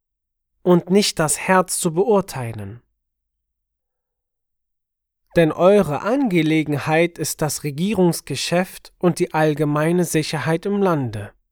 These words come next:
Mischt sich jemand nicht in eure Angelegenheiten ein, welches Recht habt ihr dann noch,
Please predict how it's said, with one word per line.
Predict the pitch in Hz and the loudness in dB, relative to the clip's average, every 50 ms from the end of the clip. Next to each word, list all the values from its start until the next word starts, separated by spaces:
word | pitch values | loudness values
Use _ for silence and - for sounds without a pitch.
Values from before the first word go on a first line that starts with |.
| _ _ _ _ _ _ _ _ _ _ _ _ _ _ _ _ _ _ _ _ _ _ _ _ _ _ _ _ _ _ _ _ | _ _ _ _ _ _ _ _ _ _ _ _ _ _ _ _ _ _ _ _ _ _ _ _ _ _ _ _ _ _ _ _
Mischt | - 143 160 202 226 - - - - | -2 2 4 4 4 2 0 -2 -2
sich | - 180 170 - - | -2 -2 -2 -2 -2
jemand | 170 180 190 190 185 180 170 - - | 0 2 4 4 4 4 2 2 2
nicht | 190 208 196 - - | 2 2 2 0 -2
in | 170 165 165 | -2 -2 0
eure | - - 190 214 226 214 180 165 160 | -2 -2 0 0 0 0 0 0 -2
Angelegenheiten | - 185 196 202 196 165 170 165 165 165 165 160 160 156 127 123 147 139 - - 135 - | 0 0 2 2 2 0 0 0 2 2 0 0 0 -2 -2 -2 -4 -4 -4 -6 -8 -8
ein, | - 131 139 147 165 185 208 220 - _ _ _ _ _ _ _ _ _ _ _ _ _ _ _ | -4 -2 0 2 2 2 0 -2 -6 _ _ _ _ _ _ _ _ _ _ _ _ _ _ _
welches | 131 151 190 254 302 - - - 269 - - - | 0 4 4 4 4 2 0 0 0 0 0 0
Recht | 240 285 302 - - - - | 0 0 0 -2 -6 -2 2
habt | 262 285 - _ - | 2 2 2 _ -2
ihr | 285 233 | -2 -2
dann | 160 147 139 135 127 | -2 -2 -4 -2 -2
noch, | 131 143 170 180 - - - | -2 -2 -2 -4 -6 -12 -20